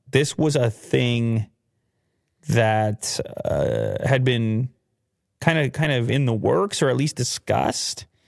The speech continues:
prior to even the Ukraine stuff. But the Ukraine stuff seems to have expedited the process to a certain extent, at least based on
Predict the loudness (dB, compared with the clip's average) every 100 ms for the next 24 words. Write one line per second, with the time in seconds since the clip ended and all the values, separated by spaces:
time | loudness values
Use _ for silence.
0 | _ _ _ _ _ 0 2 2 2 0
1 | -2 -4 0 0 0 0 0 -2 -4 _
2 | -2 0 0 0 -6 -4 -2 0 -2 -4
3 | 0 0 2 0 2 2 0 0 0 0
4 | 2 2 2 0 0 0 -2 0 0 2
5 | 0 -2 -8 _ _ _ _ _ _ _
6 | -20 -20 -20 -8 0 0 0 -2 0 2
7 | 2 0 0 -2 2 2 2 0 0 0
8 | 0 0 0 0 0 -2 -2 -4 -8 0
9 | 2 2 0 -2 -6 2 2 2 0 0